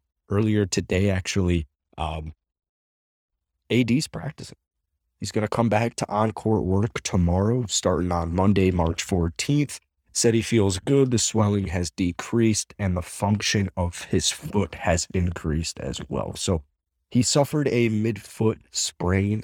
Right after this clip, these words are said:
on February sixteenth. He's gonna resume on-court activities here on Monday with some spot shooting, according to Frank Vogel. And this doesn't really necessarily guarantee Davis is even returning this season,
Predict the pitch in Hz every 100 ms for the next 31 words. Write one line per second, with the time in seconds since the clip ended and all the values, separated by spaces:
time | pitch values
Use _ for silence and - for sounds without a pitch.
0 | - 92 87 85 98 87 - 92 90 -
1 | - 76 - - 160 151 127 98 101 92
2 | 92 87 95 98 87 - - - 95 95
3 | 92 - 98 - 87 90 - 87 90 90
4 | - 85 85 76 78 87 104 95 92 85
5 | 80 - 76 - - 82 - - 98 90
6 | 82 78 - 82 78 78 78 - 78 71
7 | - 85 87 87 87 - 82 78 76 135
8 | 147 160 135 120 113 117 120 117 107 110
9 | - 110 101 90 95 92 85 - 98 87
10 | 87 92 87 87 95 82 87 92 82 87
11 | 85 - - 90 107 110 107 110 - 113
12 | 110 113 110